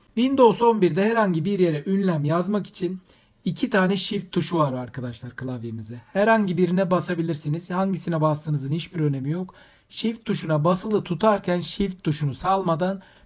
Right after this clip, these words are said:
bir tuşuna bir kez basıyoruz ve salıyoruz. Ne kadar basarsak o kadar yazar. Shift'e basılı tutmamız kaydıyla. Eğer siz bu şekilde yazamadıysanız arama yerine gelin ve buraya ekran klavyesi yazın.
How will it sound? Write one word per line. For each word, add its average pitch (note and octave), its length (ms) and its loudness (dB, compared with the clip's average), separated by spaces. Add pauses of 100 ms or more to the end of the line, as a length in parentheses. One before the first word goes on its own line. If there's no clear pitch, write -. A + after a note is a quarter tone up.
(100)
bir G#3 260 2
tuşuna D3+ 380 -4
bir F#3 120 0
kez C3 320 -4
basıyoruz G3 560 -2
ve G3+ 100 4
salıyoruz. D3+ 580 -2 (400)
Ne G#3+ 120 2
kadar F3 320 2
basarsak F#3+ 480 0
o F#3+ 100 0
kadar E3+ 300 -2
yazar. D3 280 0
Shift'e F#3 500 -4
basılı F3 340 -2
tutmamız D#3+ 500 -2
kaydıyla. C#3+ 560 0 (500)
Eğer A3 220 6
siz G#3+ 320 -4
bu G3+ 100 2
şekilde F#3 420 2
yazamadıysanız F3+ 1040 0 (300)
arama G#3 320 4
yerine D#3 320 2
gelin G3 400 4
ve G3 140 2
buraya F#3+ 240 2
ekran F#3 460 0
klavyesi E3 560 2
yazın. D3 300 -2